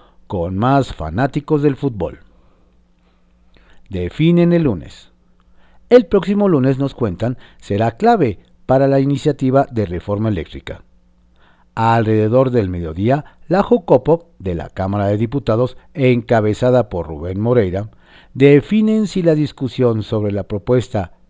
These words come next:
inicia en lo que resta del año o hasta el dos mil veintidós. Se espera que al menos evalúen iniciar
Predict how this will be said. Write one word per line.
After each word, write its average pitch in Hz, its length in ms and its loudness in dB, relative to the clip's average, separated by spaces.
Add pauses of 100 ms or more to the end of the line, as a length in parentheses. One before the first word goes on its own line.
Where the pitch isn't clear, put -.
inicia 90 720 -4
en 95 180 -4
lo 80 140 -8
que 87 140 -8
resta 117 260 2
del 165 160 6
año 156 280 0 (340)
o 185 140 4
hasta 185 240 2
el 180 80 0
dos 156 160 4
mil 131 140 0
veintidós. 107 560 -4 (800)
Se - 180 2
espera 190 460 2
que 175 100 2
al 160 100 4
menos 160 440 0
evalúen 113 720 0
iniciar 113 560 -2